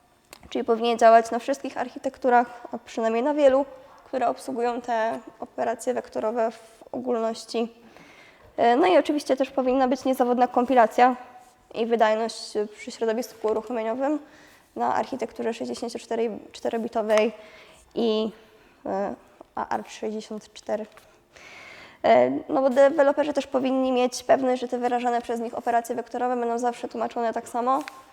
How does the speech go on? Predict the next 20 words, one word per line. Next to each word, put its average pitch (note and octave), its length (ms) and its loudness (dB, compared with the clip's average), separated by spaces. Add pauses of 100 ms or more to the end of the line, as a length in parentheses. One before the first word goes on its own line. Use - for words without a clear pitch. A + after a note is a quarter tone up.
(240)
na A3 460 2 (220)
instrukcje, C#4 580 -2 (360)
niezależnie B3 460 2
od - 60 -2
architektury, B3 540 -4
na A#3+ 80 -2
której B3+ 280 -2
pracują. C#4+ 420 0 (680)
No A#3+ 100 -4
to A#3+ 100 0
jest - 180 -4
też, - 340 -10
e, C4 240 0 (720)
no A#3+ 80 -8
w - 100 -16
sumie A#3 180 -2
najważniejsza A3+ 460 -2
sprawa, G#3 300 -2
którą G#3+ 380 -4 (200)
chcę, - 240 -6